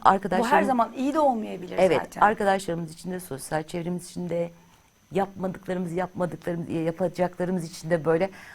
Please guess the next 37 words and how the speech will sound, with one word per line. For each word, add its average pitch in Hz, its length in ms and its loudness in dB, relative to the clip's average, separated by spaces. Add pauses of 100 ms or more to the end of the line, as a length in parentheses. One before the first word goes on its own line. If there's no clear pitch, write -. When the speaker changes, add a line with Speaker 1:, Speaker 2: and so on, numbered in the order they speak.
(160)
Speaker 2:
O 262 80 6
yüzden 269 260 2
zihinsel 220 680 2
bu 208 160 2
alana 196 340 2
biraz 190 300 0
özgürlük 165 540 -2
tanıyıp, 185 360 2 (680)
e, 135 140 0
o - 160 2
içerideki 185 840 2 (220)
küçük - 280 -12
kız - 180 -8
çocuklarına, 156 760 0
ben 175 80 -2
onlara 175 260 -2
hep 214 220 -2
şey 170 220 -2
diyorum, 123 200 2
içimizde 170 480 -6
birer 170 240 2 (640)
yedi 175 300 -2
yaşında 165 500 -2 (180)
küçük - 380 -14
kız - 180 -10
çocukları, 151 520 -4
sümüklü 175 440 -8
kız - 180 -12
çocukları 156 440 0
da 165 60 0
sümüklü - 340 0
erkek 165 360 6
çocukları 127 420 -2
vardı. 120 320 2
Bunu 208 220 -2
niye 240 180 4
söylüyorum? 127 580 0